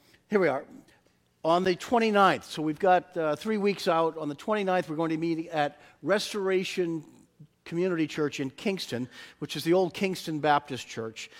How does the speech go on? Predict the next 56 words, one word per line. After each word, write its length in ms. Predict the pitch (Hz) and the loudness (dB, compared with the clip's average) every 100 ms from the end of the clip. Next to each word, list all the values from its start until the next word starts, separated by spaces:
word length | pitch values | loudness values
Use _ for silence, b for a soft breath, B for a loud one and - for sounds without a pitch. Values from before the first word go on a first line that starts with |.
| B B B | B B B
And, 480 | 156 151 156 151 147 | 0 2 2 0 -2
uh, 320 | 165 147 143 | -2 0 0
we'd 120 | 139 | 2
love 180 | 160 196 | 4 4
to 60 | 196 | 4
have 180 | 196 185 | 2 0
you 80 | |
come. 160 | 170 170 | 0 -2
It's 120 | 156 | -2
gonna 120 | 190 | -2
be 100 | 180 | -2
at 80 | 170 | -2
six 400 | - - 233 - | -2 -2 -2 -4
thirty. 360 | - 202 156 123 | 2 2 2 -2
They're 120 | 127 | -2
moving 360 | 139 170 196 180 | 0 2 2 0
it 100 | 156 | 0
a 100 | 151 | 0
half 300 | 165 170 202 | 2 0 0
an 100 | 180 | 2
hour 320 | 160 156 147 | 2 2 0
later. 540 | 147 185 214 240 240 B B B | 2 4 4 4 0 B B B
That's 180 | 156 156 | -4 -2
so 140 | 185 | 0
that 160 | 156 143 | 0 0
one 200 | 151 180 | 2 2
of 120 | 185 | 2
the 100 | 165 | -2
churches 560 | 147 190 175 - 175 156 | -4 -4 -4 -2 -4 -2
that 100 | 151 | 0
has 120 | 147 | 0
been, 160 | 151 139 | 0 0
not 240 | 147 165 | 2 0
been 100 | 175 | 0
able 240 | 165 156 151 | -2 -4 -8
to 120 | 139 | -10
participate 640 | 156 139 147 151 143 139 | -12 -10 -10 -8 -6 -6
can. 380 | - 160 160 165 - B B B | -4 -2 -2 -4 -8 B B B
But 120 | - 196 | -2 2
I'd 180 | 233 | 4
really 200 | 214 226 | 6 6
love 200 | 190 190 | 8 6
to 100 | 165 | 4
see 260 | 170 185 170 | -2 2 2
a 40 | |
great 240 | 143 170 147 | 2 0 0
showing 300 | 180 160 151 | -2 0 0
of 100 | 139 | -2
North 240 | 147 139 | -2 -2
River 200 | 147 143 | -4 -4
people 360 | 135 139 131 123 | -4 -6 -4 -6
this 340 | 110 160 - | -2 -2 0
year 280 | 147 135 127 | 0 0 0
that 180 | 127 - | -2 -6
commit 460 | - 147 160 151 | -6 0 0 0
to 320 | - 151 135 | -6 -4 -4